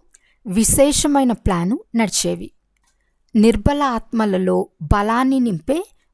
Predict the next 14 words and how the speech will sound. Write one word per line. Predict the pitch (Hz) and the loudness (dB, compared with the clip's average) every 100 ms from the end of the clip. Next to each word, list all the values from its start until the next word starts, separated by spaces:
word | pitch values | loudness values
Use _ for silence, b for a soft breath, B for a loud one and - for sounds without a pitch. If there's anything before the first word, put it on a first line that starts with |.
| - | -6
విశేషమైన | 196 - 277 269 262 285 277 269 | -2 2 4 2 2 0 0 2
అటెన్షన్ | 226 160 226 233 - 214 | 0 -2 -2 -2 0 0
ఉండేది. | 185 170 165 160 233 - _ _ _ _ - | 0 -2 -4 -8 -14 -20 _ _ _ _ -2
తద్వారా | 196 160 180 170 202 370 - b b - | 0 0 -2 0 -2 -2 -8 b b -4
అనేక | 208 240 302 - | 2 4 2 2
మంది | 302 277 269 262 | 2 2 2 0
ఆత్మలకు | 185 196 - 208 - 180 185 - b b - | -2 -4 -4 -4 -2 -4 -4 -8 b b 0
అనుభవం | 214 254 226 277 233 | 2 2 0 0 0
కూడా | - 180 | 0 0
అయ్యేది. | 254 190 185 - - _ _ - _ _ _ _ | 0 0 -4 -8 -18 _ _ -20 _ _ _ _
రాత్రిలో | - 208 233 - 294 277 285 | -2 2 2 2 2 2 4
కూడా | 247 220 247 | 4 4 2
సమయాన్ని | 240 208 196 202 196 180 | 2 0 0 0 -2 -4
తీసి | - 190 196 - | -4 -4 -2 0